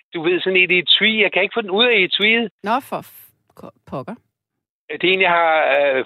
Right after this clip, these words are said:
Speaker 1: fået lånt, skråstreg lånt af min søster.
Speaker 2: Men hvad er det for en
Speaker 1: Og hun
Speaker 2: type etui? Altså
Speaker 1: Jamen, det er sådan et, det er sådan et rigtig tjekket etui, du ved, ikke?
Speaker 2: Ah, sådan et, der beskytter det, hvis du skulle tabe telefonen?
Speaker 1: Ja, lige nøjagtigt.
Speaker 2: Okay,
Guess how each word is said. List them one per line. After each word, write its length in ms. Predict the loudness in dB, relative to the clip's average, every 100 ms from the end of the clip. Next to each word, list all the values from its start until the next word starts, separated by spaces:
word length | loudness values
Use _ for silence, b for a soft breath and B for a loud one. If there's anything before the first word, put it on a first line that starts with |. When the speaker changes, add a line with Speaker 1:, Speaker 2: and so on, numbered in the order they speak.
| -2
Speaker 1:
fået 340 | 0 0 0
lånt, 340 | 0 -2 -2 -4
skråstreg 500 | -4 -2 -2 -2 -2
lånt 300 | -2 -2 -4
af 120 | -4
min 140 | -4
søster. 460 | -6 -2 -2 -2 -6
Speaker 2:
Men 180 | -6 -6
hvad 100 | -4
er 120 | -2
det 100 | -2 -2
for 60 | -2
en 60 | 0
Speaker 1:
Og 60 | 0
hun 80 | 0
Speaker 2:
type 260 | -2 -2
etui? 560 | -6 -6 -6 -6 -6 -8
Altså 280 | -8 -6 -4 -2 -2 -4 -6 -8 -12 -16 -20 -20 _
Speaker 1:
Jamen, 140 | -12 -2
det 80 | -2
er 60 |
sådan 200 | 2 0 0
et, 40 | _ -8 -6
det 40 | -4
er 40 |
sådan 200 | -2 2 2
et 80 | 4
rigtig 340 | 2 0 -4
tjekket 360 | 0 0 2 0
etui, 340 | 0 0 0 0
du 120 | -2
ved, 220 | -4 -4
ikke? 120 | -4 -6
Speaker 2:
Ah, 140 | -8
sådan 120 | -8
et, 100 | -6
der 60 | -6
beskytter 520 | -6 -8 -4 0 0
det, 200 | -2 -4
hvis 140 | -6
du 120 | -6 -8
skulle 180 | -6 -6
tabe 260 | -4 -4
telefonen? 600 | -4 -6 -4 -6 -4 -8 -10 _ _ _ _ -6
Speaker 1:
Ja, 300 | 0 0 0 -4
lige 160 | 0 2
nøjagtigt. 380 | 2 2 -2 -4
Speaker 2:
Okay, 300 | -6 -4 -6